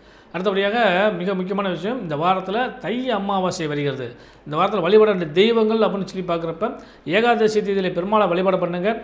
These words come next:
பிரதோஷ காலகட்டங்கள்ல நந்தியம் பெருமானையும் சிவபெருமானையும் வழிபாடு பண்ணுங்க. தை அமாவாசை காலகட்டங்கள்ல அவரவருடைய இல்லங்களிலே, அஹ், நல்ல, அஹ், கூட்டி பெருக்கி சுத்தம் பண்ணி, எல்லாம் இது பண்ணி,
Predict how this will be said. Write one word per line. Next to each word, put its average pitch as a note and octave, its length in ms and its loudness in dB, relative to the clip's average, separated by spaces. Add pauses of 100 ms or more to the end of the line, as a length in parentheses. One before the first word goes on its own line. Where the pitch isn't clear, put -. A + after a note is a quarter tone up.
(340)
பிரதோஷ A#3 360 4
காலகட்டங்கள்ல G3+ 760 2
நந்தியம் G#3 420 0
பெருமானையும் G#3+ 520 4
சிவபெருமானையும் G#3 500 2
வழிபாடு F#3 340 0
பண்ணுங்க. F3 380 -2 (340)
தை B3 280 4
அமாவாசை B3 520 4
காலகட்டங்கள்ல F#3+ 800 0 (240)
அவரவருடைய A#3 840 4
இல்லங்களிலே, A3 960 2 (640)
அஹ், G3+ 320 0
நல்ல, G#3 220 2
அஹ், F#3+ 680 2
கூட்டி G#3 200 0
பெருக்கி G#3 220 0
சுத்தம் G#3 320 0
பண்ணி, G3 200 0
எல்லாம் F#3+ 500 2
இது F#3 140 -2
பண்ணி, F3+ 260 -2